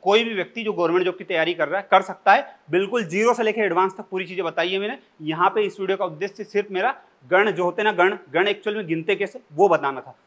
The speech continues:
जो कि मैं आपको बहुत आसानी से बता चुका हूँ। बेसिक अगर बनाना है तो आप कोर्स में जुड़ सकते हैं, ठीक है। धन्यवाद, जय हिंद, जय भारत, इतना झेल लिया इसके लिए, thank you।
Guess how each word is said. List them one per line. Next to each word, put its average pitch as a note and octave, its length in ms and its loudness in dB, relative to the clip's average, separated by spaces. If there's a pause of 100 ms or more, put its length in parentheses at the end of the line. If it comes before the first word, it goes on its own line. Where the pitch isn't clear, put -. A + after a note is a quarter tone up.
(120)
जो D3 100 -6
कि F3+ 120 -12
मैं F#3+ 80 0
आपको F#3 200 -4
बहुत D#3+ 180 -4
आसानी D#3 260 -2
से D#3+ 100 -10
बता C#3+ 180 -2
चुका - 200 -14
हूँ। - 80 -20 (240)
बेसिक E3 360 -2
अगर F3+ 160 0
बनाना D#3 260 -2
है A#3 60 -10
तो A#3 60 -2
आप G#3 120 -4
कोर्स D3 240 -4
में F3+ 100 -2
जुड़ B2 140 -10
सकते - 260 -20
हैं, A#2 100 -20
ठीक A#3+ 120 -2
है। - 140 -4 (220)
धन्यवाद, A3 380 4
जय G3+ 100 6
हिंद, A3 120 2
जय G#3+ 60 2
भारत, G#3 180 6
इतना G3+ 160 0
झेल E3+ 160 -2
लिया G#3 120 4
इसके G#3 140 -4
लिए, G#3 120 -4
thank A3 220 2
you। C4 120 -2